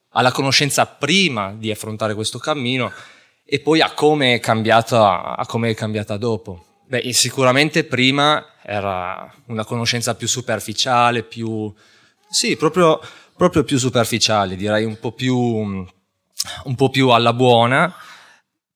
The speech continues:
Ci facevamo anche tanto trasportare dal, dal mondo e da quello che ci succedeva intorno.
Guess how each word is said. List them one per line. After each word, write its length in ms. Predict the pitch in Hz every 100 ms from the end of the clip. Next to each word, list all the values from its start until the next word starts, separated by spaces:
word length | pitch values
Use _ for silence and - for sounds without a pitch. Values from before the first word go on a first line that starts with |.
| _ - - _ _
Ci 160 | -
facevamo 460 | 127 131 143 135 127
anche 180 | 135 156
tanto 240 | 131 131
trasportare 720 | 131 131 - 120 - 117 120
dal, 600 | 110 107 101 98 92 104
dal 200 | 113 123
mondo 460 | 123 135 139 147 131
e 20 |
da 120 | 123
quello 200 | - 135
che 120 | 135
ci 140 | 127 120
succedeva 520 | - 110 120 107 104
intorno. 800 | 127 127 110 110 110 127 139